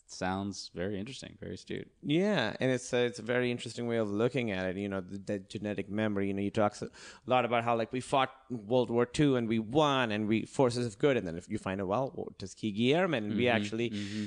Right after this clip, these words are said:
Speaker 2: the Americans actually did stuff that you thought we were fighting against.
Speaker 1: Right.
Speaker 2: And he says that this, that, that sort of paralleled in the old man, and then the,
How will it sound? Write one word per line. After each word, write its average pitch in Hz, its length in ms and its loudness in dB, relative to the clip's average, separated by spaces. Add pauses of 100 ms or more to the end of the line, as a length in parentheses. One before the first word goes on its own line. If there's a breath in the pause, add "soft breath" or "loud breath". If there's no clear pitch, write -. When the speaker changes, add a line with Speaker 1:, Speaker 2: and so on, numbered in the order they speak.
(160)
Speaker 2:
the 127 100 0
Americans 120 560 2
actually 117 360 0
did 123 320 2
stuff 135 640 2
that 113 160 2
you 101 180 2
thought 110 520 2
we 120 100 2
were 120 180 2
fighting 113 500 0
against. 113 640 0
Speaker 1:
Right. 92 220 -4 (160)
Speaker 2:
And 117 80 -2
he 127 80 2
says 120 320 0
that 107 140 -4
this, 113 300 -2
that, 113 260 -2
that 104 160 -2
sort 104 160 0
of 101 100 -4
paralleled 110 540 2
in 107 100 -2
the 95 140 0
old 107 240 2
man, 101 420 -2
and 95 140 -4
then 95 160 -2
the, 87 120 -4